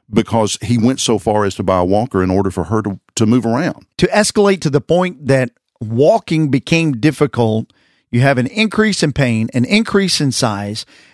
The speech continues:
Speaker 2: an increase in odor, and you don't seek further medical attention, there has to be some responsibility there put on the shoulders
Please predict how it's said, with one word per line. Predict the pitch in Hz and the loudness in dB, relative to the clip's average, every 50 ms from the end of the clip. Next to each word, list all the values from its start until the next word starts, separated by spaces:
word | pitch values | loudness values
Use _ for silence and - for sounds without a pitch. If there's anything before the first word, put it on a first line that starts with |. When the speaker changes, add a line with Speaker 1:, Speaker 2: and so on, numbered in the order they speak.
| _ - | _ -2
Speaker 2:
an | 143 147 | -2 0
increase | 151 196 208 220 - - 202 202 175 - | 0 0 0 0 0 0 0 0 0 0
in | 160 127 117 - | 0 -2 0 2
odor, | - 190 202 214 160 139 120 104 101 101 - _ _ _ _ _ _ _ _ _ _ _ | 2 2 4 2 0 0 -2 -2 -4 -8 -12 _ _ _ _ _ _ _ _ _ _ _
and | - 143 131 120 | 0 0 2 2
you | 123 127 | 0 0
don't | 117 107 104 190 202 208 151 - | 0 2 2 2 2 0 -4 -6
seek | - - - 185 175 - - _ _ _ | -2 0 0 0 0 -4 -8 _ _ _
further | - - 208 220 151 156 151 | 0 2 2 2 2 2 2
medical | 135 135 180 220 220 - - 135 127 | 2 2 2 0 0 -2 -2 -2 -2
attention, | 127 120 - - 135 120 - 131 110 - - - _ - | -2 -2 -2 -2 -2 0 0 -2 -4 -6 -12 -12 _ 0
there | - 214 | 0 0
has | 151 151 180 202 208 180 - | 2 2 0 0 0 0 -2
to | - | -2
be | 180 143 151 143 | 0 0 0 0
some | 127 - - 196 190 170 | 0 0 2 2 2 2
responsibility | 156 139 - - - - 180 185 190 180 - - 147 131 147 156 165 175 170 139 139 131 | 0 0 -2 -2 -2 2 2 2 2 2 -2 -4 0 2 2 2 2 2 0 0 0 0
there | 117 113 131 127 131 131 127 127 | 2 2 2 2 2 2 2 0
put | 120 - 156 151 | 0 0 0 2
on | 143 139 123 | 2 2 0
the | 113 | 0
shoulders | 104 - - 147 135 135 123 127 123 117 113 104 - - | -2 0 2 2 2 2 2 2 0 0 0 -2 -4 -8